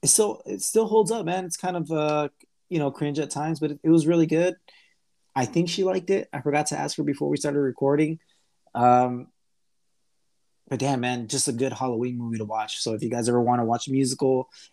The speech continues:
and it's spooky season, it's just a fun movie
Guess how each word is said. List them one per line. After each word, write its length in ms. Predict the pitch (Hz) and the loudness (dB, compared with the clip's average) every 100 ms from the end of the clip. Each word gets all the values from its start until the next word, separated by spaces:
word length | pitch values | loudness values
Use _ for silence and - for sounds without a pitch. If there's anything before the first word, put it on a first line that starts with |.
| _ | _
and 340 | 104 110 110 107 | -8 -6 -6 -4
it's 120 | - | -2
spooky 320 | 135 135 143 | -2 0 0
season, 520 | 139 135 135 135 131 _ _ _ _ _ _ _ _ _ - | 4 4 4 2 0 _ _ _ _ _ _ _ _ _ -8
it's 140 | 113 | 0
just 180 | 156 - | 0 0
a 60 | - | -2
fun 300 | - 151 139 | 0 0 2
movie 360 | 147 127 104 | 2 0 -4